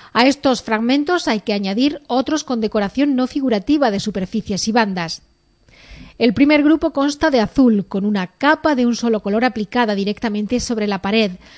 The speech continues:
Los fragmentos restantes muestran capas superpuestas de pintura, donde el amarillo está parcialmente cubierto por una capa de líneas rojas y blancas que separan el amarillo del rojo.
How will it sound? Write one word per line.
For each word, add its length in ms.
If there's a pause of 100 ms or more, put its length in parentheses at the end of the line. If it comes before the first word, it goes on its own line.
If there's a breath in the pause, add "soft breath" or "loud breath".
(120)
Los 180
fragmentos 640
restantes 680
muestran 440
capas 380
superpuestas 720
de 80
pintura, 420
donde 220
el 60
amarillo 580
está 240
parcialmente 560
cubierto 560
por 140
una 160
capa 260
de 80
líneas 460
rojas 420
y 60
blancas 560 (340 loud breath)
que 120
separan 440
el 100
amarillo 360
del 140
rojo. 500